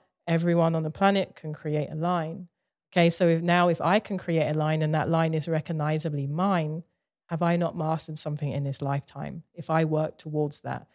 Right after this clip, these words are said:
something that is so simple but profound. And so I think there was this ingrainment in me in the sense of I'm taking my time because I have a lifetime.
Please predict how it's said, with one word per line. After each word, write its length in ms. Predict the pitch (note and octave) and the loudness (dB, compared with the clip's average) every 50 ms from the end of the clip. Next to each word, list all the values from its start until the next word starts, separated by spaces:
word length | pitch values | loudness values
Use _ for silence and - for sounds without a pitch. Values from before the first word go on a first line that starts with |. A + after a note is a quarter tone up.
| _ _ _ _ | _ _ _ _
something 280 | - - F3+ F3+ F#3 E3+ | -2 0 2 2 2 2
that 120 | D#3+ C#3 | 0 -2
is 80 | C#3 - | -2 -2
so 200 | - F#3+ F3 F3 | 2 4 4 4
simple 420 | F3 - F#3 E3+ E3+ - - D#3 C#3+ | 2 0 0 0 -2 0 -2 -4 -4
but 280 | - - - - _ | -4 -6 -6 -8 _
profound. 680 | - - D3 - - D#3 D#3 D3 C#3 C3+ C#3 C#3 E3 - _ _ _ _ _ _ _ | -12 -14 -14 -10 -6 -4 -4 -4 -4 -6 -10 -12 -16 -20 _ _ _ _ _ _ _
And 100 | E3+ E3+ | -4 0
so 220 | - - F#3+ F#3+ - | 4 6 8 8 8
I 140 | F#3+ G3 F#3 | 6 2 2
think 400 | - - A3 A3+ F#3+ - F#3 F#3 | 2 2 2 2 2 -2 0 2
there 320 | G3 F#3 F#3 F3+ F3 F3 - _ _ _ _ _ _ _ _ _ _ _ _ _ _ _ | 2 4 4 4 2 0 -4 _ _ _ _ _ _ _ _ _ _ _ _ _ _ _
was 260 | F#3+ F#3+ F#3+ F3+ - | 2 4 4 4 4
this 240 | F#3 F#3+ F#3+ F#3 - - - _ _ | 2 4 2 2 2 -2 -8 _ _
ingrainment 1120 | F#3 F3 E3+ E3+ E3+ E3+ E3+ E3+ E3+ D#3+ E3+ E3+ E3+ F3 F#3 G3+ G#3 G#3 G3 F#3 F3 E3 - | -4 -4 -2 -2 -2 -4 -4 -4 -6 -4 -2 0 2 2 2 0 0 0 0 0 0 0 -2
in 260 | - E3+ F3 F#3 F3+ | -2 -2 0 0 0
me 200 | F#3 F#3 F#3+ F#3 | 0 2 2 2
in 100 | F3+ F3 | 0 0
the 120 | E3 D#3+ D#3 | 0 0 0
sense 500 | - - - F3 E3+ E3 E3+ - - - | -2 -2 0 0 0 0 -2 -6 -4 -2
of 240 | E3 D#3+ D#3 D#3 - _ _ _ _ _ _ _ _ _ _ _ - | -2 -2 -2 -4 -10 _ _ _ _ _ _ _ _ _ _ _ -4
I'm 200 | F3+ G3+ G#3+ G#3+ | -2 -2 -2 -2
taking 380 | - - G3 G3 G3 G#3 F3+ F3 | -2 -2 -2 -2 -2 -4 -6 -4
my 180 | E3+ D#3+ D#3 | -4 -6 -6
time 460 | D3+ - - F#3+ G3 G3+ F#3+ F3+ F3 | -8 -8 -6 -4 -2 -2 -2 -2 -4
because 240 | E3+ D#3+ - E3+ E3 - | -6 -8 -8 -8 -8 -6
I 140 | - D#3+ E3 | -6 -4 -4
have 220 | E3+ D#3 D#3+ D#3 - | -4 -4 -4 -4 -2
a 60 | D3+ | -2
lifetime. 1000 | D3 D3+ D#3+ D#3+ D#3 D#3 - - - _ - - D3+ D3 C3+ - - B2 - D#3 | 2 4 4 4 4 2 0 -6 -16 _ -10 -4 -2 -2 0 -2 -2 -4 -8 -14